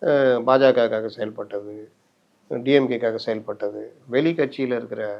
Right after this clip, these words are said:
இதுக்கு கருவியாக பயன்பட்டது, இந்த மாதிரி விஷயங்கள்ல குழப்பங்களை சந்திச்சு இருந்தது. பிளஸ், அஹ், பொதுவாகவே பத்து வருஷம் ஆண்ட கட்சி,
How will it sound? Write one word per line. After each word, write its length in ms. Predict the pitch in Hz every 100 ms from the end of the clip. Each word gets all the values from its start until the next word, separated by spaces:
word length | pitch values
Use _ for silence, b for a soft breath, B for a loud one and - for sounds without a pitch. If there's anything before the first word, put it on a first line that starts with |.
| - _
இதுக்கு 260 | 127 120 -
கருவியாக 500 | 131 151 147 131 120
பயன்பட்டது, 560 | 120 113 107 101 101 107
இந்த 140 | 117 120
மாதிரி 220 | 131 131
விஷயங்கள்ல 440 | - 117 110 123
குழப்பங்களை 460 | 127 127 123 120 110
சந்திச்சு 400 | 110 110 107 -
இருந்தது. 420 | 117 107 107 110 113 - _ _ _ _ _ -
பிளஸ், 220 | 156 - 175 170 147 120 120 _ _ _ _ _ -
அஹ், 440 | 151 143 135 131 127 - - -
பொதுவாகவே 480 | 143 165 170 185 196
பத்து 240 | 160 165
வருஷம் 280 | 160 185 160
ஆண்ட 220 | 156 156
கட்சி, 340 | 151 123 131